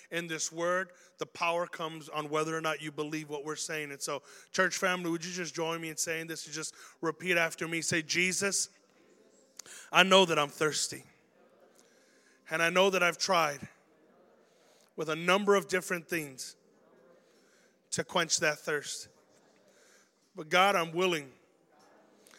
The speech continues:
to believe that what this man is offering is real.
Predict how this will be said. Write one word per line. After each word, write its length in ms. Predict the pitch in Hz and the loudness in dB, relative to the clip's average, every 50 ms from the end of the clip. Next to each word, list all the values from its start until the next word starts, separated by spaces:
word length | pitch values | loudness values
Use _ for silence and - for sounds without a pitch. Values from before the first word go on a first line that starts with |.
| - - _ _ _ | -20 -20 _ _ _
to 100 | - 180 | -4 -4
believe 600 | 170 165 170 170 180 196 202 214 226 214 - - - _ _ _ _ _ _ _ _ _ - - - - - _ _ _ _ | -2 -2 -2 0 0 0 0 0 -2 -4 -10 -16 -20 _ _ _ _ _ _ _ _ _ -20 -20 -20 -20 -20 _ _ _ _
that 220 | 175 156 156 156 | 2 2 2 6
what 240 | 175 190 208 202 - | 6 6 6 6 2
this 200 | 196 196 - - | -2 -2 0 0
man 240 | 196 185 185 190 190 | 2 0 2 2 0
is 140 | 190 156 | -2 -2
offering 560 | 180 175 165 165 - - - 156 143 139 135 123 - - _ - - - _ - _ _ _ _ _ _ _ _ _ _ _ _ _ _ _ _ _ _ _ _ | 0 0 0 0 -4 -6 -8 -8 -8 -10 -14 -20 -20 -20 _ -20 -20 -20 _ -20 _ _ _ _ _ _ _ _ _ _ _ _ _ _ _ _ _ _ _ _
is 180 | _ 160 143 139 | _ -10 -10 -6
real. 360 | 147 165 165 151 143 131 117 | -2 0 0 0 0 -2 -6